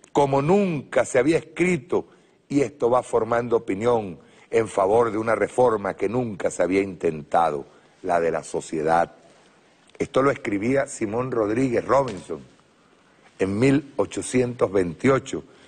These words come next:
dos años antes de la muerte del Libertador. Y precisamente durante aquel ocaso del genio se desarrollaba el último episodio de su lucha contra los políticos egoístas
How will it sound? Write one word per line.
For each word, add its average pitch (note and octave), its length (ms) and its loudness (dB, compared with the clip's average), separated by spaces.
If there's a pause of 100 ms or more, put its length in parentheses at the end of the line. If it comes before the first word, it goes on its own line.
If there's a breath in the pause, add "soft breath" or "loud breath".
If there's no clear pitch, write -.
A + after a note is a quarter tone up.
(180 soft breath)
dos C3 300 0
años C#3+ 400 -2 (120)
antes A#2 760 -4 (480 soft breath)
de G#2 140 4
la G2+ 100 4
muerte A2+ 380 2
del G2 80 2
Libertador. F2+ 760 2
Y D3+ 120 0
precisamente D#3 1000 0 (480 soft breath)
durante A#2 460 2
aquel F3 260 2
ocaso D#3+ 540 0
del B2 180 -2
genio B2 480 0 (580 soft breath)
se B2+ 240 2
desarrollaba A#2+ 600 2
el D#3+ 80 2
último D#3 380 0
episodio E3 680 0
de C#3+ 100 -2
su C3+ 220 -2
lucha F#3+ 500 2 (540 soft breath)
contra G#2 400 0
los G#2 160 0
políticos A#2 840 0 (120)
egoístas G#2+ 880 0